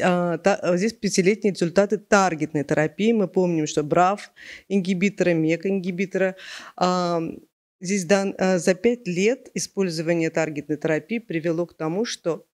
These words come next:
каждый третий пациент живет. И, э, частота объективного ответа, мы все знаем, у таргетной терапии очень высока, шестьдесят восемь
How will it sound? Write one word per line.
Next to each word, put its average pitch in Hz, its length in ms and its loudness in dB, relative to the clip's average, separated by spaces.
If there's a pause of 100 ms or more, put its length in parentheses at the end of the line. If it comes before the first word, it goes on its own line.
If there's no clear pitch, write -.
каждый 180 300 -4
третий 165 340 -4
пациент 175 640 -2
живет. 156 760 0 (520)
И, 185 260 0
э, 170 280 0
частота 180 440 -2
объективного 170 580 -2
ответа, 208 400 0
мы 180 140 -2
все 175 300 -2
знаем, 151 520 -6
у 165 220 -8
таргетной 151 500 -4
терапии 180 340 -4
очень 190 300 -2
высока, 160 500 -4
шестьдесят 147 400 -8
восемь 196 440 -4